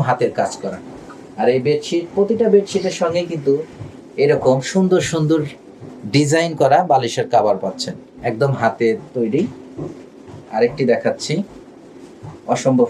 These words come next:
সুন্দর, এটা কিন্তু অনেক সুন্দর একটি কালার। আশা করি আপনাদের সবার পছন্দ হবে।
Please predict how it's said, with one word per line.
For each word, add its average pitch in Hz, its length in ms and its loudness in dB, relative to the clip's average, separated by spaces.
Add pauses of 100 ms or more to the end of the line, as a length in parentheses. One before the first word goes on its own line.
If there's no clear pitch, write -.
সুন্দর, 120 300 2 (440)
এটা - 160 -14
কিন্তু 127 180 -2 (140)
অনেক 160 240 0
সুন্দর 143 300 0
একটি - 220 -8
কালার। 104 240 4 (1300)
আশা 131 160 -2
করি 123 180 4
আপনাদের 117 360 0
সবার 120 340 4
পছন্দ 123 300 2 (120)
হবে। 151 180 2